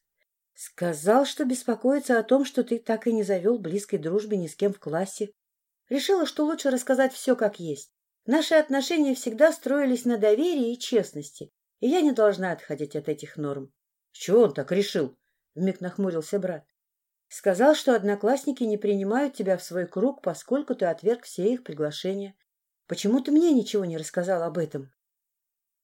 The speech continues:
С тревогой следила за эмоциями брата, ругая себя, что не замечая, насколько он одинок в этом чужом, страшном городе.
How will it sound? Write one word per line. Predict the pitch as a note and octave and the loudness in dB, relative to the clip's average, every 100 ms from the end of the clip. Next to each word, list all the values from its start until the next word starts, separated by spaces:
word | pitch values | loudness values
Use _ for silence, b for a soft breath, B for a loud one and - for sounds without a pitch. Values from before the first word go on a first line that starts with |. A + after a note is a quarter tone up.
| _ | _
С | - - | -18 -4
тревогой | G#3 G#3+ D4 C#4 | 0 2 2 0
следила | B3+ B3+ A3 B3+ A#3+ | -2 -2 2 4 4
за | G#3 G#3+ G#3 | 4 2 4
эмоциями | A#3 A#3+ A3+ F#3+ F3+ | 4 0 -2 -2 -2
брата, | F3 G3 B3+ C#4 C4 E3 C3+ | -2 0 2 0 -2 -8 -10
ругая | D3+ E3 A#3 D4 | -10 -2 2 4
себя, | B3+ B3 A3+ | 2 0 -2
что | A3 G#3+ | -2 -2
не | G#3 | -2
замечая, | G3+ A3 A3 C4+ B3 | 0 -2 0 0 0
насколько | F#3+ F#3 - - D#4+ D4+ | 0 -6 -8 -6 -6 -2
он | C#4+ C4+ | -2 0
одинок | C4 A#3+ B3 A#3+ G#3+ | 0 2 4 4 0
в | |
этом | F3+ F3+ E3 | -6 -6 -6
чужом, | F#3 E3+ B3 G3+ - _ - | -6 0 0 0 -6 _ -20
страшном | - F#3 F#3 F#3 F3 | -6 -4 -4 -4 -4
городе. | E3+ F3+ D#3+ D3 D3 | -2 -2 -2 -6 -10